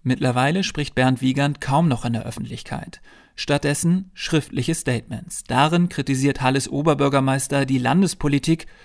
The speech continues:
für deren aus seiner Sicht unklaren Umgang mit Impfstoffresten.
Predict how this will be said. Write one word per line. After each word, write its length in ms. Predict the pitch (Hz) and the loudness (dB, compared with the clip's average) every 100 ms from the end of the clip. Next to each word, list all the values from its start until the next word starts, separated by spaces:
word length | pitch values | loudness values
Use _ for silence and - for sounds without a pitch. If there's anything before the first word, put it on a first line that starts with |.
| - | -20
für 160 | - 135 | -8 0
deren 360 | 143 156 156 - | 2 4 2 0
aus 180 | 139 131 | -2 0
seiner 280 | 127 165 156 | 4 4 4
Sicht 340 | 156 - - | 2 -2 2
unklaren 520 | 180 220 - 151 151 | 6 6 4 2 2
Umgang 420 | 151 143 151 143 147 | 0 0 4 4 4
mit 120 | 160 | 2
Impfstoffresten. 1040 | 170 190 - 110 - - - - 107 - | 2 0 0 -4 -6 -10 -10 -8 -10 -10